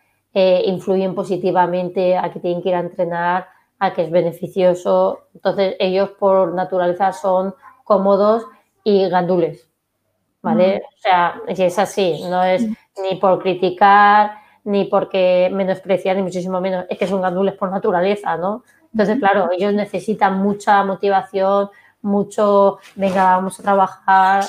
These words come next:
Speaker 1: ¿vale? A mí me cuesta, a lo mejor si yo tengo veintiuno, veintidós discapacitados entrenando a la vez, claro,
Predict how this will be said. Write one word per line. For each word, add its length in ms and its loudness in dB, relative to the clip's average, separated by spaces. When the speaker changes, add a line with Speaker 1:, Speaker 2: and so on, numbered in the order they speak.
Speaker 1:
¿vale? 220 2
A 60 2
mí 120 -2
me 100 -4
cuesta, 360 -4
a 40 -2
lo 100 -10
mejor 200 -8
si 120 -4
yo 140 0
tengo 500 2
veintiuno, 600 0
veintidós 360 -4
discapacitados 760 -6
entrenando 420 -4
a 40 0
la 100 4
vez, 340 0
claro, 340 -2